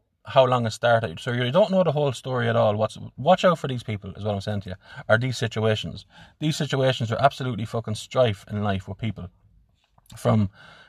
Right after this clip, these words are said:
from the person you met five minutes ago to the person you know twenty-two years. Watch out for it. And you might think, "Well, why do I care what people are doing?"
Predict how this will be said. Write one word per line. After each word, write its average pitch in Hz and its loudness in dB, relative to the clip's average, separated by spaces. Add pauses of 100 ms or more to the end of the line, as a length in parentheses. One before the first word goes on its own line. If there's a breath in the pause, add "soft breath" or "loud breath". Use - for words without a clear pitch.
from 110 0
the 107 0
person 139 -2
you 117 -2
met 117 0
five 110 -2
minutes 113 -2
ago 110 -2
to - -8
the 98 -8
person 117 -4
you 110 0
know 107 -2
twenty-two 110 -4
years. 98 -2 (1300 loud breath)
Watch 143 6
out 131 6
for 95 -4
it. 92 -4 (1000)
And 123 -2
you 147 6
might 170 6
think, 170 -2
"Well, 170 2
why 214 6
do 202 2
I 196 2
care 208 2
what 180 2
people 123 -4
are 107 -2
doing?" 95 -4